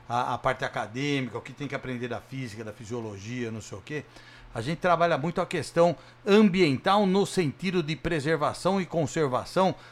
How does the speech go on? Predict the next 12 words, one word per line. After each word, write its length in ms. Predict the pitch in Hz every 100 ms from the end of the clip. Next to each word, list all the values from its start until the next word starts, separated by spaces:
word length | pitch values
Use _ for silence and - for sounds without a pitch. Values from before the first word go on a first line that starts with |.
| -
do 160 | 135 147
próprio 600 | - - 202 233 233 226
comportamento 1000 | 214 190 214 - 160 131 185 214 - 214
do 200 | 156 185
mergulhador 600 | 180 170 160 170 135 170
embaixo 360 | 185 180 175 185
da 140 | 175
água. 320 | 135 123 113 - - - -
Mergulho 480 | 175 156 151 220
de 100 | 190
mínimo 380 | 175 175 220 214
impacto. 580 | 196 175 160 - - 110